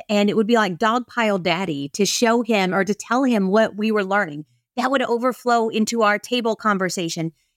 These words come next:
And it just, it, it has such a unifying force to it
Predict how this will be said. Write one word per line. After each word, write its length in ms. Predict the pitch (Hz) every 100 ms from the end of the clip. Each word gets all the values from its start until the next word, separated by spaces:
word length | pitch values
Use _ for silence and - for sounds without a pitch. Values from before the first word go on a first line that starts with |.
| _
And 240 | 254 262 247
it 240 | 285 -
just, 340 | - 311 311 - _ _ _ _ _
it, 220 | 285 233 -
it 120 | 277 233
has 300 | 254 311 277
such 560 | - - 277 311 269 -
a 60 | 254
unifying 1200 | 208 208 240 262 247 240 220 220 214 208 208 202 _ _ _ _
force 460 | - 196 165 165 - _
to 200 | - 165
it 260 | 143 -